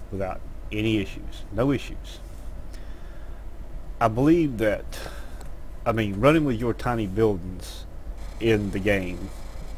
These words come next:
I mean, there's nothing wrong with 'em, but it just doesn't feel like a, an apocalypse. Um, this right here,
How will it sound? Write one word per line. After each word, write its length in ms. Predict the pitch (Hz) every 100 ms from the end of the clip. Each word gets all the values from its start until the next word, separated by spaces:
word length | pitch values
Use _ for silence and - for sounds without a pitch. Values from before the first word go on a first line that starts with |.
| - -
I 100 | 107
mean, 220 | 104 98 92
there's 180 | 104
nothing 320 | 131 123 110 104
wrong 340 | 123 123 104
with 180 | 92 87
'em, 180 | 87 - - - - - -
but 180 | 107 104 -
it 100 | 110
just 240 | 117 -
doesn't 320 | 120 104 107
feel 200 | - 107
like 280 | 101 98 -
a, 180 | 98 92 - - -
an 80 | 107
apocalypse. 840 | - 110 98 110 95 98 - - - - - - - - - -
Um, 420 | 104 101 95 92 85 - - - - - - - - - - - - - - - - - - - - - - - - - - 113
this 260 | 139 160 -
right 240 | 147 127
here, 440 | 110 135 107 107